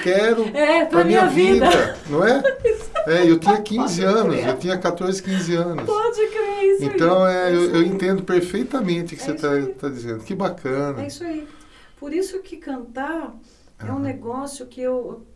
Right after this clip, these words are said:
Speaker 2: conversei essa semana com um, um, um cara que é músico e é psicanalista.
Speaker 1: Uhum.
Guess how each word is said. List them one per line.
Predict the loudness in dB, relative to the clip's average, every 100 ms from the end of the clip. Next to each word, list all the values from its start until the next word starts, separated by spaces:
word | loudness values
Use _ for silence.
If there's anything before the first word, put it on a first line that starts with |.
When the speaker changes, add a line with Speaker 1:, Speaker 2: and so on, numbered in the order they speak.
| -20 -14
Speaker 2:
conversei | -10 -10 -8 -10
essa | -10
semana | -10 -10 -8 -8 -8 -10
com | -12 -14
um, | -14 -10 -10 -10 -14 -16 -14 -12 -12 -14 -14 -14 -16 -20 -20 -20
um, | -18
um |
cara | -14 -12 -10
que | -10
é | -8
músico | -6 -6 -6 -8 -4
e | -4
é |
psicanalista. | -4 -10 -14 -14 -12 -12 -10 -10 -10
Speaker 1:
Uhum. | -10 -10 -12